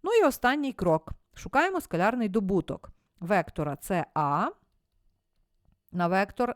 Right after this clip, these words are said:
С Б. Дорівнює. Тобто множимо першу на першу координату, буде вісімнадцять, другу на другу, мінус тридцять.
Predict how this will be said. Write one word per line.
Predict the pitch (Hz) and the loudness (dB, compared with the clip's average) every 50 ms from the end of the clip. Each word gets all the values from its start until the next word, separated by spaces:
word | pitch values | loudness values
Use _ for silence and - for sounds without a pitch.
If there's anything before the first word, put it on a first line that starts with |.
| _ - - | _ -14 -8
С | - - 202 | -4 -2 -2
Б. | 185 160 147 - - - _ _ _ _ _ _ _ _ _ _ _ _ _ _ _ _ - - - _ _ _ _ - | 0 -2 -4 -6 -8 -16 _ _ _ _ _ _ _ _ _ _ _ _ _ _ _ _ -20 -20 -20 _ _ _ _ -2
Дорівнює. | 185 233 262 240 202 165 160 156 151 160 | 2 2 4 4 2 2 2 0 -2 -2
Тобто | - 226 196 - - 247 | 0 -2 0 2 2 2
множимо | 254 247 233 208 175 185 175 | 4 4 4 4 2 2 -2
першу | 170 - 240 233 214 185 - - 196 | 0 4 4 4 4 2 0 -2 -2
на | 185 185 | -2 -2
першу | 185 - 170 143 143 - - 160 | 0 0 -2 -2 -2 -6 -10 -8
координату, | - - 156 151 151 156 156 151 147 143 143 - 160 | -6 -4 -4 -4 -4 -4 -4 -4 -4 -6 -6 -8 -8
буде | 151 156 151 147 151 | -6 -4 -4 -4 -4
вісімнадцять, | 156 185 208 190 - 240 220 220 190 175 156 147 156 - - 254 240 - | -2 -4 -4 -4 -4 -4 -2 0 0 0 -2 -2 -4 -4 -6 -8 -6 -6
другу | - 220 220 208 196 196 | -4 -2 -2 0 0 0
на | 185 175 165 | -2 -2 -4
другу, | 165 175 196 233 262 262 311 294 - - | -4 -4 -2 -2 0 0 -2 -4 -2 -2
мінус | 190 190 202 214 220 226 240 226 - | -2 0 0 0 -2 -2 -4 -6 -6
тридцять. | _ - 226 220 185 147 - - - - - - | _ -4 -2 0 0 -2 -4 -6 -12 -14 -14 -18